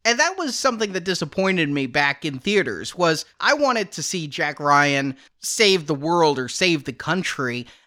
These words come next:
and I didn't appreciate that it was a personal story. But I'll say, coming back to it this time, I actually like that our hero is personally invested in this story, and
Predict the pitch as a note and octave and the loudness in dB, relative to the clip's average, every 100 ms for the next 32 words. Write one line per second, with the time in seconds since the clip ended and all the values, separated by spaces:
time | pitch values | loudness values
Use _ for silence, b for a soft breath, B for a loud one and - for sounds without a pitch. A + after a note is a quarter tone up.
0 | _ E3+ F#3+ F#3+ G#3 F3 - B3 B3+ - | _ 0 2 2 -4 -6 -8 -10 -6 -4
1 | D#3 C#3+ C3+ D#3+ D#3 D#3+ D#3 C#3+ F3 D#3 | -4 -4 -4 -4 -4 -2 -4 -4 -4 -4
2 | C#3 B2+ - F3+ E3 G#2+ G2+ F3 B3 - | -4 -6 -4 -2 -2 -4 -4 -2 0 0
3 | A#3 - C4 A3+ F#3+ F#3 - D3+ - D3+ | -4 -2 -2 0 -2 -2 -6 -8 -6 -8
4 | - G3+ G#3+ A3 b - F#3+ A3+ - A#3 | 2 4 4 0 b 0 2 2 0 -6
5 | A3+ E3+ C3+ C#3 D#3 - E3 D#3 E3+ b | -6 -6 -4 -2 -4 -6 0 0 0 b
6 | b - F3+ E3 F3+ F#3 F#3+ F3+ F#3 E3+ | b 0 2 4 4 6 6 6 4 0
7 | D#3 - G3+ G#3 - F#3+ F#3 F3 D3 C#3+ | -4 -4 -4 0 0 0 2 4 2 2
8 | C#3 - - C#3 - E3 F3+ E3 D3 D3 | 0 -2 0 -2 0 2 4 6 6 6
9 | C#3+ - - C3+ C3+ C3+ C3+ B2+ b D3+ | 4 0 0 4 4 4 2 -2 b -2
10 | D3 D3 | -2 -2